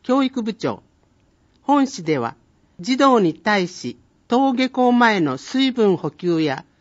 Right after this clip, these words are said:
登下校中のこまめな休憩を指導しています。また、日傘やネッククーラーの使用を推奨しており、学校に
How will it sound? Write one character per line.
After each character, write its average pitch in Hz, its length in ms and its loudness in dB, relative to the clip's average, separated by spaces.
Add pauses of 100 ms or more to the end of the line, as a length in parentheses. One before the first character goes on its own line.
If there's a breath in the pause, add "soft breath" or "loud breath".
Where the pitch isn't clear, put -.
(500)
登 262 240 2
下 247 140 0
校 254 280 0
中 233 220 -2
の 208 140 0
こ 202 140 -6
ま 262 120 2
め 254 140 4
な 208 140 0
休 226 280 -4
憩 220 300 0
を 202 180 0
指 220 180 -6
導 196 160 2
し - 80 -20
て 139 140 -4
い 131 40 -6
ま 127 120 -6
す。 - 180 -20 (880)
ま 185 140 -2
た、 180 240 -2 (400)
日 208 80 -8
傘 240 340 0
や 208 260 0 (220)
ネ 180 140 2
ッ 202 180 -4
ク 269 160 -4
ク - 140 -6
ー 269 160 0
ラ 208 140 2
ー 180 40 0
の 156 160 -2
使 185 200 -6
用 202 260 2
を 175 100 -2
推 254 300 -4
奨 226 300 0
し 220 120 -8
て 196 160 0
お 170 120 0
り、 113 160 -6 (680)
学 220 360 0
校 247 260 2
に 220 240 -2